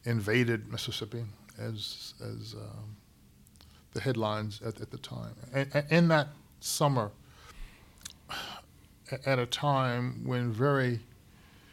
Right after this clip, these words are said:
few Mississippians of any color was, were, were, were, were getting much that we would call a decent education, as a part of the activities of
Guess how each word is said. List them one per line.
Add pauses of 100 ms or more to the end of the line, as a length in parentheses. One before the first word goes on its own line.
(240)
few
Mississippians
of
any
color
was, (480)
were,
were,
were,
were
getting
much
that
we
would
call
a
decent
education, (1300)
as
a
part
of
the
activities
of